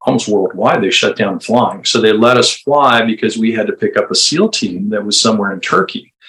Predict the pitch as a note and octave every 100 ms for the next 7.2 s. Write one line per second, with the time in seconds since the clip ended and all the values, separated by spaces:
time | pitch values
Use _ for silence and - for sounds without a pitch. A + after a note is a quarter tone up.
0 | - - - A2+ B2+ D#3 C3+ A#2+ A2 A2
1 | - - G#2 G2 - G#3 D3+ C3 A#2+ A#2+
2 | C3 - B2+ F3 C3+ A#2 A2+ A2+ A2+ A2+
3 | G#2+ A2 A2+ G#2 G2 F#2+ _ - - -
4 | G2+ - - D#3 D3+ D3 B2 B2+ D#3 A2+
5 | A2 G#2 A2+ - A2 A2+ - A2 A2+ G#2+
6 | G2+ G#2 G2 - A#2 B2 A2 G2 - -
7 | - -